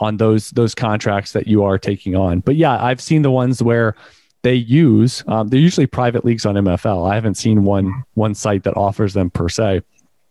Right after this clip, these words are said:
But yeah, you do, uh, you do it, you know, based on N F L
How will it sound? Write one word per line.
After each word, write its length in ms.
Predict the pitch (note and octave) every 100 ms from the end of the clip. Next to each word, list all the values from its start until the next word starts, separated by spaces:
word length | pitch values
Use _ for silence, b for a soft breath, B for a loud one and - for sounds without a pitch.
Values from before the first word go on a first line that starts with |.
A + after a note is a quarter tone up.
| _ _ -
But 120 | C#3
yeah, 100 | C3+
you 160 | A2+ A2
do, 280 | B2 B2 A#2+
uh, 200 | A2 G#2+ b b b b b
you 100 | C#3
do 180 | C3+ C#3
it, 120 | B2+ - _
you 80 | B2
know, 80 | G#2
based 280 | A2 B2 -
on 280 | B2 B2+ -
N 140 | A#2+
F 120 | A#2
L 340 | C3 B2+ B2